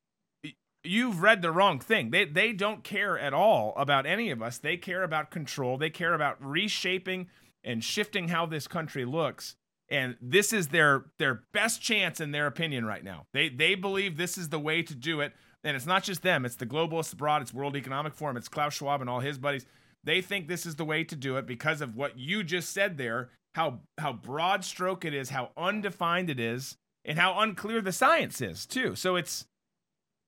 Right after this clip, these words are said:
it's a tricky, I mean, we're gonna be fighting this for, like, like we're gonna be fighting terrorists for a long time. We're gonna be fighting this issue for a long,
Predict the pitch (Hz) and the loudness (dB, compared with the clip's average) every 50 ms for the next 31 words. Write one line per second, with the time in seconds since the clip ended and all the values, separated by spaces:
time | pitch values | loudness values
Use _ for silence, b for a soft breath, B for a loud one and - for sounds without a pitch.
0 | _ _ _ _ _ _ _ _ _ - - 190 190 - 254 - - - - 269 | _ _ _ _ _ _ _ _ _ -4 -2 -2 -2 -2 -4 -4 -2 -2 2 4
1 | 294 - - 277 - 214 208 208 196 180 196 240 277 285 302 294 262 254 - - | 2 4 2 0 0 2 4 4 4 6 6 6 6 6 4 4 4 4 4 6
2 | 226 214 233 233 220 190 180 180 175 - - 185 160 165 185 190 - - 151 185 | 6 6 6 6 6 4 2 0 0 0 -2 0 6 6 6 6 6 4 4 4
3 | 185 - 220 226 240 240 226 214 175 - 214 214 220 214 202 180 - 220 208 208 | 4 2 0 0 0 2 2 0 4 6 6 6 6 4 2 0 2 4 6 6
4 | 190 170 147 - - 151 143 135 139 156 170 170 170 156 - 175 160 123 98 78 | 6 6 4 2 0 0 0 2 4 6 4 4 4 2 2 2 2 2 0 -4
5 | 71 90 - _ _ _ _ _ - 127 156 180 180 226 226 208 190 170 - - | -8 -14 -20 _ _ _ _ _ -4 2 2 4 4 4 2 2 0 -2 0 4
6 | 190 190 196 196 185 165 147 123 123 170 180 175 - 151 185 185 - - - 135 | 4 4 6 4 4 2 0 0 0 0 0 0 0 0 0 0 0 -2 -2 -2
7 | 117 104 92 98 110 120 - _ _ _ _ _ _ _ _ _ _ _ _ _ | -2 -2 -4 -6 -8 -10 -14 _ _ _ _ _ _ _ _ _ _ _ _ _
8 | _ - - - 160 151 143 147 143 139 135 147 156 165 165 170 165 160 160 156 | _ -18 -8 -2 0 0 2 2 2 2 2 4 4 6 8 8 8 8 8 6
9 | 156 156 | 4 2